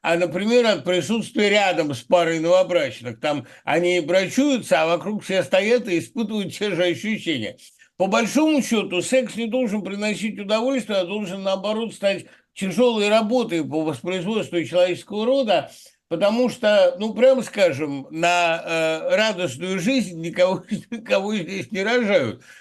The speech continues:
Вот если бы секс, как в другом лемовском рассказе, приносил мучения, тяжелые физические страдания,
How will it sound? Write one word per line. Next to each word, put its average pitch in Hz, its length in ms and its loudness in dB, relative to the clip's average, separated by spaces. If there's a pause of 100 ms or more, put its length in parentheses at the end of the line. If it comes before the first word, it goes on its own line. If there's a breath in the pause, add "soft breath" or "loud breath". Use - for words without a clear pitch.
(120 loud breath)
Вот 135 180 -2
если 202 300 -2
бы 180 180 -2
секс, 190 400 -2
как 160 220 0
в 151 60 -6
другом 180 380 0
лемовском 160 540 0
рассказе, 160 720 -2 (180 soft breath)
приносил 175 540 2
мучения, 196 760 0
тяжелые 185 540 -2
физические 175 640 -6
страдания, 220 800 2